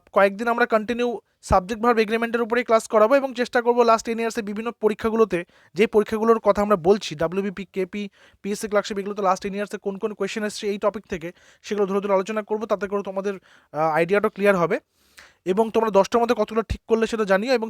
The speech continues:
তোমাদেরকে কোয়েশ্চেন নাম্বার সিক্সটা কিন্তু আমি হোম টাস্ক দিয়েছিলাম, আমি আরও একবার তোমাদেরকে স্ক্রিনে দেখিয়ে দিচ্ছি কোয়েশ্চেন নাম্বার সিক্সটা, সেটার অ্যান্সার তোমরা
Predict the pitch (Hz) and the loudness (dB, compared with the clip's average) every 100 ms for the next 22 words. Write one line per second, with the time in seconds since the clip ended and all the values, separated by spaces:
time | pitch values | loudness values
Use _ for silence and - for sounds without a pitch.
0 | 208 208 208 214 214 - _ _ _ 208 | -2 0 0 -2 -4 -4 _ _ _ -2
1 | - 240 247 - 240 - 247 233 214 226 | 0 2 2 0 -6 -2 -2 -2 -4 -4
2 | 202 _ _ 185 202 190 202 214 185 208 | -4 _ _ -4 -2 0 4 2 2 0
3 | 233 220 226 175 202 208 220 220 208 208 | 2 2 2 4 6 6 4 4 2 2
4 | 208 - 202 202 185 220 214 226 196 - | -2 -4 -2 0 0 -2 -4 -4 -4 -2
5 | 196 196 202 190 - 247 - - - - | -2 -2 -4 -2 0 0 -2 -20 -20 -18
6 | - - 214 220 202 208 226 208 | -12 0 6 6 6 2 -2 0